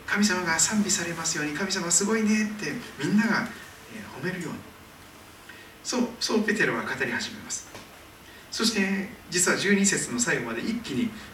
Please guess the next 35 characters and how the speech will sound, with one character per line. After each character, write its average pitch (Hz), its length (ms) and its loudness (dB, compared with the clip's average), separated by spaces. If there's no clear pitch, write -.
ペ - 80 2
テ 131 80 4
ロ 104 120 4
は - 40 -4
こ - 120 -6
う、 - 40 -6
こ - 80 -8
う、 - 240 -10
ず - 100 -4
ー - 260 -6
っ - 20 -10
と - 120 2
こ - 140 -2
う、 - 720 -10
書 - 80 -6
き 135 140 2
上 123 120 8
げ 110 80 0
て 101 100 -6
い 98 40 -6
き - 100 -10
ま - 80 -8
す、 - 140 -2
手 - 60 2
紙 123 120 -2
を。 110 40 -8
長 151 200 6
い 208 60 10
文 - 180 2
章 117 160 0
で 101 100 -6
す - 120 -2
け 113 60 -8
ど 127 120 -4
も、 - 140 -2